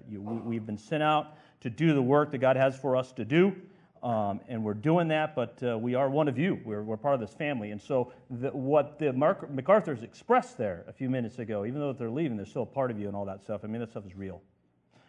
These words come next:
Um, and, and that ties into, uh, the, the main point, uh, I was trying to make last week around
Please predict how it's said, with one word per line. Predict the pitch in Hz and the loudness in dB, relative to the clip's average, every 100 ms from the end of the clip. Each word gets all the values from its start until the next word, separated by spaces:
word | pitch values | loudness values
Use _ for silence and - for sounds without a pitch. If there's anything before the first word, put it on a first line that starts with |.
| _ - | _ -14
Um, | 98 98 95 95 92 95 | -10 -8 -8 -8 -10 -10
and, | 120 120 113 113 | -6 -4 -4 -6
and | 127 | -4
that | 127 - - | -4 -6 -10
ties | 190 190 135 | -6 -4 0
into, | 139 131 120 123 101 90 - - _ | 0 0 -2 -6 -6 -8 -14 -20 _
uh, | - 113 104 - 117 | -2 0 0 -2 -2
the, | 113 104 - - - 113 | -2 -2 -4 -14 -14 -4
the | 117 | 2
main | 120 143 151 143 131 - _ | 4 4 2 0 -2 -10 _
point, | 156 151 135 - | -2 -2 -4 -6
uh, | 117 110 120 | -2 0 -2
I | |
was | 110 | -4
trying | - 214 | -2 0
to | 127 | 2
make | 113 117 | 0 0
last | 110 95 - | -4 -4 -6
week | 104 104 | -10 -6
around | 107 101 98 98 | -6 -4 -6 -8